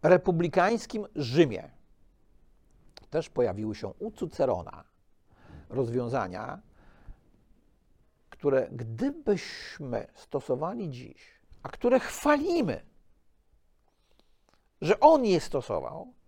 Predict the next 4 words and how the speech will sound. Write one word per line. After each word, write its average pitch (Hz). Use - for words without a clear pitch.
no, 185
uniknęlibyśmy 220
bardzo 240
wielu 165